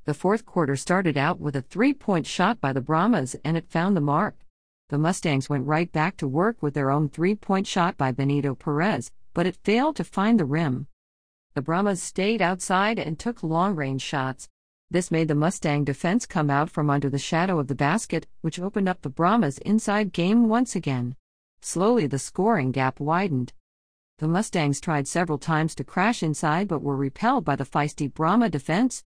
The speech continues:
The Mustangs' outside game plan was not working, their outside shooting went cold.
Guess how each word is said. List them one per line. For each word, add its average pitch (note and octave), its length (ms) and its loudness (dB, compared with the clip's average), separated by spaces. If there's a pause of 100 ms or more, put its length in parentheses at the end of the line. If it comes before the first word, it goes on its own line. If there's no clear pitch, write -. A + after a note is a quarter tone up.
(460)
The D#3 80 -2
Mustangs' D#3+ 640 2
outside C3 480 -2
game F3+ 260 2
plan C3 400 0
was C3 160 -4
not D#3 260 0
working, D3 520 -2 (300)
their D3 200 -2
outside E3 480 0
shooting F3 380 2
went C3+ 200 0
cold. E3+ 440 -2